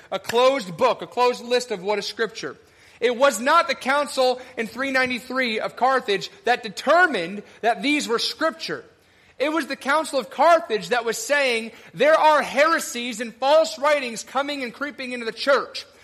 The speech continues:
Therefore, we need to come together as godly men based on the Word of God and declare,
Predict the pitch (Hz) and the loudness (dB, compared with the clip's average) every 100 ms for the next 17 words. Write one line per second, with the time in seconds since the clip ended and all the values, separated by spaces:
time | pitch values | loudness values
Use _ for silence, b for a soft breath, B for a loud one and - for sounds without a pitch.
0 | B - 269 320 320 262 247 302 311 - | B -2 2 2 2 0 0 -4 -6 -6
1 | 262 277 214 220 190 175 190 B B 208 | -6 -6 -2 0 0 -2 -6 B B -2
2 | 170 151 254 302 302 240 208 175 277 - | 0 4 4 4 0 -4 -2 -2 -2 -4
3 | 269 254 202 226 220 202 196 190 - 240 | -4 -2 -2 2 4 4 0 -6 -4 -2
4 | 220 190 | 0 0